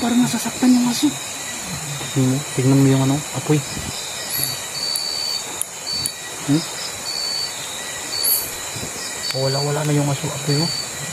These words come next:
Speaker 2: Meron pa silang mga tuyo rito. Hmm.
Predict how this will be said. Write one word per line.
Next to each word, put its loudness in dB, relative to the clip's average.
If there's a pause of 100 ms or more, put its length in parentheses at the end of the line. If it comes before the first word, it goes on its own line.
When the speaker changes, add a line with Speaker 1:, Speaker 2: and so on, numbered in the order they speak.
(120)
Speaker 2:
Meron -2
pa 2
silang 2
mga 4
tuyo 8
rito. 2
Hmm. -8